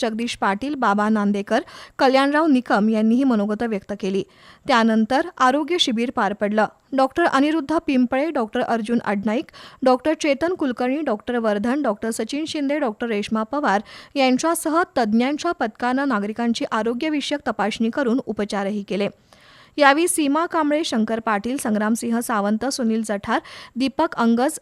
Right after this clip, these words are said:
बाळासो भोपळे, दिलीप केणे, धैर्यशील भोसले, संतोष पवार, मिलिंद पांगिरेकर, सागर शिंदे, व्हीएस खापरे, विक्रम पाटील,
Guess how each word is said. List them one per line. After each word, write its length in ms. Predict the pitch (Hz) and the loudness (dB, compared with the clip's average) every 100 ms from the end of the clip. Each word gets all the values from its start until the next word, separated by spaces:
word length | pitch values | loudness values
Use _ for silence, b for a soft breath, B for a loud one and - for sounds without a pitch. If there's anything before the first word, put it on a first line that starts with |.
| - | -4
बाळासो 480 | 220 202 226 - 254 | 2 2 2 -2 -2
भोपळे, 420 | 226 - 226 277 | -2 -2 -4 -2
दिलीप 260 | 233 220 220 | -4 -4 -4
केणे, 260 | - 196 240 | -4 -2 -2
धैर्यशील 480 | 262 233 269 330 320 | -2 -4 -4 -4 -2
भोसले, 380 | 285 262 254 277 | -2 -2 -2 -2
संतोष 400 | 240 214 220 - | -2 -4 -4 -4
पवार, 300 | 208 202 294 B B B | -2 0 -2 B B B
मिलिंद 340 | 262 269 285 | 0 2 2
पांगिरेकर, 720 | 320 311 226 226 233 233 247 285 | 2 2 2 2 0 -2 -4 -4
सागर 340 | 269 214 214 | -4 -4 -4
शिंदे, 420 | 233 220 214 262 285 | -2 0 0 0 -2
व्हीएस 520 | 240 294 233 262 - | -2 -2 -2 -4 -6
खापरे, 380 | 254 269 226 269 | -6 -4 -2 -4
विक्रम 340 | 240 214 214 | -4 -4 -2
पाटील, 360 | 220 208 202 | 0 -2 -2